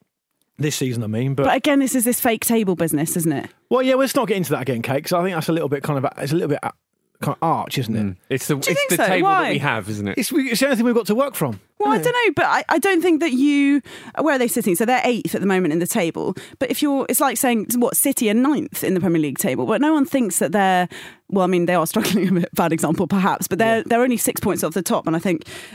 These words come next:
Speaker 2: uh, Gladbach are what? S-, okay, my maths has already failed today.
Speaker 1: Yeah.
Speaker 2: They are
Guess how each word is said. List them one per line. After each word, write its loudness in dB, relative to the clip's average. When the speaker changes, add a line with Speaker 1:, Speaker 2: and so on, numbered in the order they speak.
Speaker 2:
uh, 0
Gladbach -2
are 0
what? -2
S-, -4
okay, -2
my 2
maths 0
has -2
already 0
failed -2
today. 2
Speaker 1:
Yeah. 0
Speaker 2:
They 4
are 4